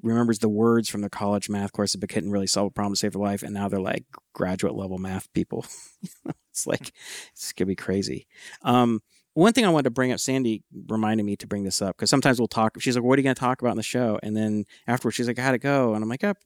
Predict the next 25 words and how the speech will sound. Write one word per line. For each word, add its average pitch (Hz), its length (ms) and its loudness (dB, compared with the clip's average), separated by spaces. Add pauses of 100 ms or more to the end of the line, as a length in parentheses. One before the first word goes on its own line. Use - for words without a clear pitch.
(100)
I 196 100 0
think 208 220 -2 (100)
it 185 80 -2
went 170 120 2
all 156 60 4
right." 156 220 2
She's 147 140 -8
like, 139 140 2
"What 123 80 2
did 131 60 -2
you - 20 2
talk 131 160 0
about 123 160 2
X?" 135 120 -2
I'm 101 60 -4
like, 104 240 -4
"Oh, 104 380 0 (1080)
I 98 60 -8
forgot." 107 420 -2
<laughs> - 840 -20
She's - 300 0
like, 165 200 -4
"Ugh." 170 260 4 (840)
So, 143 400 4
um, 127 520 2